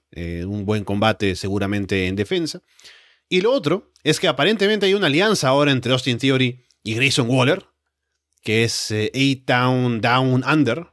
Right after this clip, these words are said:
Eh, pues salieron ahí a hacer una promo contra L A Knight. L A Knight le ganó a Theory en un combate en el que Waller estuvo en comentarios.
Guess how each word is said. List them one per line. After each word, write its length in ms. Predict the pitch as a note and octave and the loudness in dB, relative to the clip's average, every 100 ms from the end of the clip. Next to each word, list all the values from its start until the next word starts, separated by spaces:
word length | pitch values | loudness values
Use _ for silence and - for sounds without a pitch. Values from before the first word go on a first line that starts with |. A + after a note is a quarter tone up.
| _ _ _ _ _ _ _ _ _ _ - | _ _ _ _ _ _ _ _ _ _ -2
Eh, 180 | A#2+ | 0
pues 160 | A#2 B2 | 0 0
salieron 320 | C3+ C#3+ C#3 | 2 2 2
ahí 100 | C3 | 2
a 40 | B2 | 2
hacer 120 | B2+ | 2
una 160 | B2+ | 2
promo 300 | A2 B2+ B2+ | 2 2 2
contra 280 | A2+ A2 G#2+ | 0 0 0
L 80 | A2+ | 2
A 100 | A2 | 2
Knight. 480 | E3 G3+ G3+ G3 - - _ _ _ _ _ _ - | 2 2 0 -2 -10 -18 _ _ _ _ _ _ -4
L 160 | B2 | 0
A 40 | B2 | 2
Knight 160 | C3 | 2
le 120 | B2 A2+ | 2 2
ganó 300 | G#2+ C3 C3 | 2 2 2
a 80 | |
Theory 260 | A#2 C3+ B2+ | 2 2 2
en 100 | B2 | 2
un 100 | B2+ | 0
combate 460 | B2 A#2+ C#3+ C#3+ C3 | 0 0 0 0 -2
en 80 | |
el 160 | G#2 F2+ | -2 -4
que 100 | F#2+ | -2
Waller 300 | G2+ B2 A#2 | 0 2 0
estuvo 400 | G2 - A2+ A2+ | -2 -4 -4 -2
en 80 | G2+ | -4
comentarios. 880 | F2+ F2+ G2+ G3+ G3 G3 F#3 - | -8 -4 0 2 4 2 -2 -10